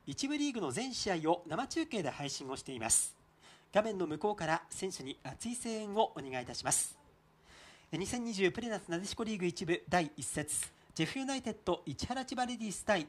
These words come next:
浦和レッドダイヤモンドレディースの一戦。結局、二対四、アウェー、浦和レッズレディースが勝利。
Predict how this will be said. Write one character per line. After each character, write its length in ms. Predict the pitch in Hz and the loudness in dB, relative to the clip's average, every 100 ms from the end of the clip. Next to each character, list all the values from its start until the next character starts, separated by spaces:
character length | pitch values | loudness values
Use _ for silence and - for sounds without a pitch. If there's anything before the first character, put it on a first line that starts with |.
| - | -2
浦 160 | 196 | 0
和 80 | 277 | 0
レ 60 | 285 | -2
ッ 40 | - | -4
ド 80 | |
ダ 100 | 269 | -4
イ 60 | 269 | -2
ヤ 40 | |
モ 120 | 254 254 | -2 -4
ン 40 | |
ド 80 | 262 | -4
レ 80 | 240 | -4
デ 100 | 233 | -4
ィ 20 | |
ー 20 | |
ス 100 | - | -2
の 60 | 233 | 0
一 120 | 175 | 0
戦。 340 | - 139 120 - - - - | -2 -2 -4 -6 -20 -20 -12
結 180 | - 156 | -6 -4
局、 360 | - 180 185 - - | -4 2 2 2 -8
二 160 | 156 | -10
対 280 | - 277 208 | -2 -2 2
四、 240 | 180 165 123 - | 4 4 0 -4
ア 60 | |
ウ 20 | 156 | 2
ェ 240 | 165 123 - | 2 0 -2
ー、 60 | |
浦 100 | 160 | -2
和 80 | 247 | 0
レ 80 | 262 | -4
ッ 40 | - | -6
ズ 100 | 277 | -6
レ 80 | |
デ 80 | 247 | -4
ィ 40 | 240 | -4
ー 20 | |
ス 120 | - | 0
が 200 | 247 - | 0 0
勝 200 | - 175 | 0 -2
利。 100 | 143 | -2